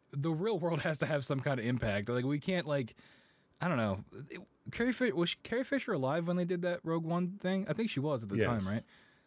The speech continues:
Speaker 1: Like, that's so weird. It's so weird that these are real people that are aging, that we are just plucking, like, the best version of them and putting them in,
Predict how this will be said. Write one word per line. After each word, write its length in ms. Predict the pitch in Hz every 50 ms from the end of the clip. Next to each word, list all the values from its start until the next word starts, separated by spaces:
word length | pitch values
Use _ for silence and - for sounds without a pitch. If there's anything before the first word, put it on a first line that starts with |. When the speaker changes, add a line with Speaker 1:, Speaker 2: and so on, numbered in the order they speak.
| _ _ _ _ _ -
Speaker 1:
Like, 100 | 196 -
that's 220 | 262 262 - -
so 220 | - - 262 262
weird. 560 | 254 226 190 160 175 220 247 262 240 139 104 104
It's 160 | 135 - -
so 180 | - - 233
weird 300 | 233 214 220 220 190 139
that 120 | 135 156 147
these 180 | 175 185 175 170
are 80 | 160
real 260 | 135 120 156 202 247 226
people 340 | - 240 233 214 - 165
that 140 | 147 147 143
are 120 | 143 139 -
aging, 480 | 143 170 208 170 131 120 113 107 107 - - - - -
that 160 | - 139 135 151
we 100 | 160 165
are 100 | 160 147
just 220 | 139 147 131 - _ _ _ _ -
plucking, 540 | - - 202 214 - 220 196 180 180 170 - _ _ _
like, 200 | - 139 135 -
the 80 | - 131
best 260 | 113 160 190 202 -
version 320 | - 185 202 190 175 160
of 80 | 135 120
them 200 | 120 123 120 113
and 120 | 123 123
putting 220 | 123 165 170 170 170
them 240 | 165 147 143 135 - -
in, 180 | 143 135 131